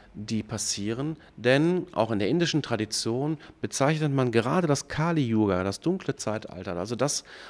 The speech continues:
wo sozusagen die Moral, die Tugend, ähm, die spirituellen Werte am Tiefpunkt,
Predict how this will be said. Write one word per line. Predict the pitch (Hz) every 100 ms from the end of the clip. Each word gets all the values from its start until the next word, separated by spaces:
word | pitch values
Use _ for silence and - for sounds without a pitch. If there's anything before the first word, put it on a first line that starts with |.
| -
wo | 113 123
sozusagen | 139 139 120 131 135 139 131 - -
die | -
Moral, | 117 113 120 143 139
die | 104
Tugend, | 104 170 143 113 - - - - _ _ _ _ _ -
ähm, | 110 110 110
die | 113
spirituellen | 120 - 160 156 143 117 117
Werte | 127 147 147 101 92 -
am | 131 135
Tiefpunkt, | - 202 202 - - - 107 95 - -